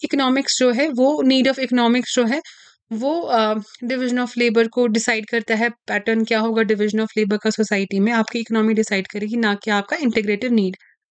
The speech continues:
अभी जो neoliberals हैं कौन है, ये वो हैं जो कहते हैं गवर्नमेंट की मिनिमम इंटरफेरेंस होनी चाहिए आपकी इकोनॉमिक, अ, पॉलिसी वगैरह, डीरेगुलेशन, प्राइवेटाइजेशन, इसको ये सपोर्ट करते हैं, ठीक है। अब ये देख लो division of labour,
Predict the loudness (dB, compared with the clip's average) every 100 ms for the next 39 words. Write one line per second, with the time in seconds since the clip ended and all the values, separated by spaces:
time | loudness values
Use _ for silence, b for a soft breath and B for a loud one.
0 | _ -14 -8 -4 -2 0 0 0 0 -2
1 | 0 -4 -2 0 0 -2 _ _ b _
2 | -8 -6 -4 -2 -2 -2 -2 0 0 0
3 | 0 -4 -2 0 2 2 0 0 0 0
4 | -2 -4 -4 -2 -2 0 0 2 0 0
5 | -2 0 2 0 -2 -8 -8 -4 -2 -2
6 | -4 -4 -2 0 2 2 2 2 2 2
7 | 2 2 0 0 0 0 -2 -4 -6 -12
8 | -14 -16 -16 -20 -20 -20 _ _ _ _
9 | -20 -20 -20 b b b b b -12 -8
10 | -4 -2 -2 -2 -2 0 0 0 -2 0
11 | 2 2